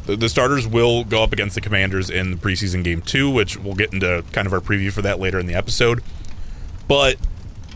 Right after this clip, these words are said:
yeah, you're probably not gonna see him for health concerns for the rest of the preseason in hopes that he'd be ready for week one, but we literally have no information right now as of a time to return for Jerome Ford.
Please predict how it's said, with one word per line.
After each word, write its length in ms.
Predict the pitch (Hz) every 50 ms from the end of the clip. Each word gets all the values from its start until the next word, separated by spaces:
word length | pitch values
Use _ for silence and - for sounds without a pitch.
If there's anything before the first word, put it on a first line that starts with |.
| - - - - - - -
yeah, 280 | 127 120 120 120 107
you're 180 | 101 98 113 113
probably 380 | 107 - 143 139 147 156 170 170
not 160 | 156 143 135
gonna 100 | 147 135 120
see 160 | - 135 127
him 100 | 120 117
for 180 | - 113 104
health 260 | - - 120 123 120 -
concerns 360 | 147 143 - 156 151 147 135
for 100 | - 151
the 80 | 143 143
rest 160 | 143 143 -
of 40 | 156
the 60 | 143
preseason 600 | 127 - 156 151 147 - - 151 139 131 147 135 139 -
in 120 | 113 107
hopes 480 | 101 - - - - 180 185 185 - -
that 180 | 135 131 110 127
he'd 180 | 131 120 110
be 80 | 117 120
ready 240 | 117 117 113 113 110
for 160 | - 120 107
week 240 | 104 107 101 - -
one, 300 | 110 110 107 104 98 92
but 260 | - 101 98 98 - - -
we 140 | 117 113 117
literally 400 | 110 120 120 120 113 110 113 107 - - - -
have 220 | - 113 107 101
no 160 | 110 110 104 107
information 460 | 101 - - 98 95 87 82 - 95 92
right 140 | 92 -
now 260 | - 87 85 82 90 85
as 260 | - 87 90 82 90
of 360 | 87 87 82 82 - - - - - - - - - - - - - - - - - - - - - -
a 160 | 110 107 104 95
time 260 | - 127 117 107 101
to 60 | 98
return 380 | 95 85 87 98 98 87 85 90
for 200 | - - 95 90
Jerome 240 | 85 - 90 78 73
Ford. 200 | - - - -